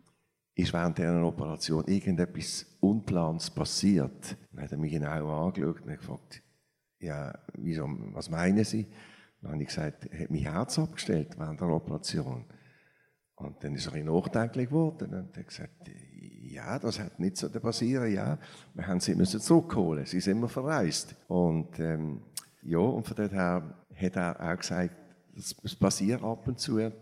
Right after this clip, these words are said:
aber, äh, man kann nicht erklären, genau warum, als das, als der Mensch wieder zurückkommt, weil ich seit zwei Minuten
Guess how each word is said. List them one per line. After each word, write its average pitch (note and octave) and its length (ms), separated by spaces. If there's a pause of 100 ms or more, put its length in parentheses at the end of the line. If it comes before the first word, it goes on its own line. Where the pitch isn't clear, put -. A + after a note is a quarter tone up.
(240)
aber, F2 400
äh, E2+ 180
man F2 140
kann E2+ 200
nicht F2 180
erklären, F#2 560
genau E2+ 420
warum, E2+ 520 (240)
als F#2 240
das, - 440 (360)
als - 200
der E2+ 100
Mensch F2 280
wieder F2+ 160
zurückkommt, F#2 420
weil D#2+ 120
ich - 80
seit D#2 200
zwei D#2+ 240
Minuten E2+ 520